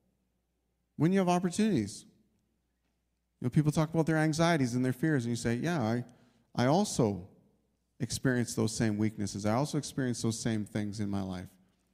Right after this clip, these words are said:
And I, and I bring those things to God, and I pray, and, and that often results in peace in my heart. Just your real life experience.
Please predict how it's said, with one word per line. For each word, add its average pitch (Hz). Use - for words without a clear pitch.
And 110
I, 110
and 113
I 110
bring 120
those 113
things 120
to -
God, 131
and 107
I 104
pray, 123
and, 104
and 110
that 120
often 120
results 123
in 123
peace -
in 95
my 101
heart. 143
Just 165
your 170
real 180
life 185
experience. 190